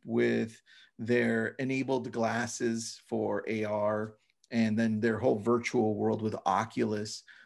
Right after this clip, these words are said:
But in between the last conversation you and I had,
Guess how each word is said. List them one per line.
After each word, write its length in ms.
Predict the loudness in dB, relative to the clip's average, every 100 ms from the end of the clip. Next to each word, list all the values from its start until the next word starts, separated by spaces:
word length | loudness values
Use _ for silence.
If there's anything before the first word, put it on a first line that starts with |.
| _ 8
But 380 | 8 8 4 -6 _ _
in 140 | 2 4
between 720 | 4 2 4 6 6 6 2 0
the 180 | 2 6
last 340 | 8 6 4
conversation 720 | 2 2 0 0 0 0 -2
you 140 | 0 0
and 100 | 0
I 120 | -4
had, 580 | -2 2 2 0 -4